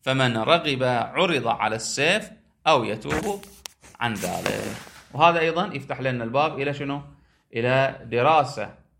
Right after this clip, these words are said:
وافية إلى أي شيء، حتى نفهم الحكم وخلفيات الحكم بشكل واضح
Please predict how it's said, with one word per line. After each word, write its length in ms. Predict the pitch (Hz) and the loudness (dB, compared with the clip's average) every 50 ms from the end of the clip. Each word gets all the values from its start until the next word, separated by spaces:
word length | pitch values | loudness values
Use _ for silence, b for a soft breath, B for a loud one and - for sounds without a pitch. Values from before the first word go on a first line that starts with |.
| _ _ | _ _
وافية 680 | - 104 110 123 143 170 170 170 175 170 175 180 185 190 | -6 0 2 4 4 4 2 2 0 0 2 2 2 0
إلى 280 | 175 160 160 160 160 | -2 -2 -2 0 0
أي 180 | 156 165 156 147 | 0 -2 -4 -4
شيء، 260 | - 160 151 160 165 165 - - _ _ _ _ _ _ _ | -2 -2 -2 -2 -4 -8 -14 -20 _ _ _ _ _ _ _
حتى 200 | - 110 - 135 | -12 -6 -4 -2
نفهم 320 | 160 165 - - 123 127 | -2 -2 -2 -2 -2 -2
الحكم 480 | 131 127 143 135 127 156 - 160 170 - - - - - _ _ _ - | -2 0 -2 0 2 2 2 0 -2 -6 -12 -20 -20 -20 _ _ _ -14
وخلفيات 600 | 117 - - 113 113 - 120 120 135 147 165 - | -10 -4 -2 -4 -2 -2 -2 2 4 4 4 2
الحكم 320 | 165 131 147 139 131 139 120 | 0 -2 -4 -4 -4 -4 -8
بشكل 340 | 123 - 131 123 - 123 113 | -8 -8 -10 -10 -8 -4 0
واضح 560 | 120 143 165 180 170 165 175 175 175 - | 2 4 6 6 4 4 2 -2 -2 -6